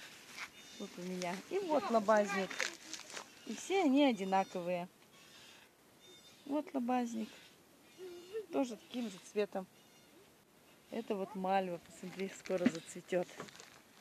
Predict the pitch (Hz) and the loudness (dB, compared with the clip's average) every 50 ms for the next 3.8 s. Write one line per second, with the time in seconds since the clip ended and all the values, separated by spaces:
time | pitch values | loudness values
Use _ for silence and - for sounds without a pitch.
0 | - - - - - - - - - - - - - - - - 180 180 185 185 | -20 -20 -20 -20 -20 -20 -20 -20 -20 -20 -20 -20 -20 -20 -10 -4 -2 0 2 2
1 | 185 185 185 185 180 170 170 - - - - - - - - - - - - - | 4 4 4 2 2 0 -2 -6 -12 -20 -20 -20 -20 -20 -20 -20 -20 -20 -20 -20
2 | - - - - - - - - - - - - - - 208 254 277 - - - | -20 -20 -20 -20 -20 -20 -20 -20 -20 -20 -18 -8 0 2 4 4 4 2 -4 -8
3 | - 220 220 - - 220 220 202 180 180 190 185 160 208 180 | -6 -6 -6 -6 -6 -4 -4 -4 -4 -4 -6 -6 -6 -6 -8